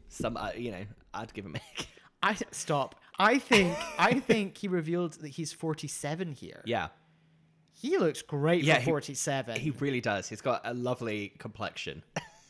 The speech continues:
Speaker 1: <laughs> Great skin.
Speaker 2: Great skin. Nathan's great skin.
Speaker 1: Yeah, 'cause he doesn't look like he's been, like, s-, like, Botoxed or, like, plumped or anything. It just looks like that might be just what he looks like.
Speaker 2: Yeah.
Speaker 1: I don't know what his kind of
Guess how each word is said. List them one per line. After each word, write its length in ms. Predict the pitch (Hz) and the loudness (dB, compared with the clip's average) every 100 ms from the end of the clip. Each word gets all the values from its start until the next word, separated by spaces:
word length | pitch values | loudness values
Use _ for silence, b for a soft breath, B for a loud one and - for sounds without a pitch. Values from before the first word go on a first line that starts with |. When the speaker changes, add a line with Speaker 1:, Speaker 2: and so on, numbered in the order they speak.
| _ | _
Speaker 1:
<laughs> 80 | - - _ _ - B B | -6 -6 _ _ -20 B B
Great 200 | 131 151 | 0 0
skin. 420 | - 131 110 98 - _ | -2 -2 -2 -4 -14 _
Speaker 2:
Great 440 | - 151 160 180 | -6 2 2 2
skin. 320 | - - 143 139 | -2 -4 -2 0
Nathan's 340 | 151 139 120 | 0 -2 -8
great 340 | - 123 123 - | -10 -8 -8 -8
skin. 240 | - 117 | -6 -4
Speaker 1:
Yeah, 280 | 95 131 131 | -4 -2 -2
'cause 120 | 127 | 0
he 60 | 139 | 0
doesn't 260 | 190 - | 0 0
look 140 | 190 - | 0 0
like 140 | 135 | -2
he's 160 | 143 - _ _ | -2 -6 _ _
been, 420 | 127 120 120 117 - | -4 -4 -6 -10 -10
like, 180 | 127 107 - _ _ - | -10 -10 -10 _ _ -16
s-, 180 | - - _ _ | -12 -12 _ _
like, 180 | - - | -8 -4
Botoxed 440 | 120 117 120 90 107 | -4 -4 -6 -6 -6
or, 60 | |
like, 320 | 101 95 _ | -6 -6 _
plumped 300 | - 123 120 117 | -6 -4 -4 -6
or 60 | |
anything. 320 | 78 90 82 | -8 -8 -10
It 100 | 80 | -10
just 200 | - 139 | -8 -6
looks 280 | 113 - - | -6 -6 -6
like 300 | 95 92 - | -6 -6 -8
that 180 | 104 90 | -6 -6
might 180 | 98 98 | -6 -10
be 120 | 92 | -10
just 160 | 87 - | -12 -12
what 100 | 101 | -12
he 80 | 92 | -10
looks 260 | - - | -10 -10
like. 160 | 71 147 | -8 -4
Speaker 2:
Yeah. 420 | 143 143 143 143 | -2 0 0 0
Speaker 1:
I 40 | 127 | -2
don't 120 | 175 | -2
know 60 | 170 | -2
what 140 | 151 | -2
his 140 | 156 | -4
kind 180 | - 131 | -8 -8
of 160 | 113 | -8